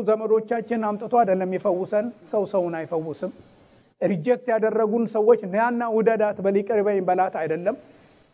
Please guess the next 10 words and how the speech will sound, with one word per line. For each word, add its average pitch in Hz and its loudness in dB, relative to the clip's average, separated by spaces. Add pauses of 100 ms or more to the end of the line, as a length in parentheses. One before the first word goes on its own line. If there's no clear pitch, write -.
እሱ - -2 (380)
ራሱ 160 -6 (120)
ሊፈውሰን 156 -6 (120)
ይችላል። - -16 (800)
እግዚአብሔር 170 0
የተመሰገነ 147 -6
ይሁን። 120 -16 (360)
ሰዎች 220 2
የጠላቸውን፣ 196 -2
ሰዎች 214 0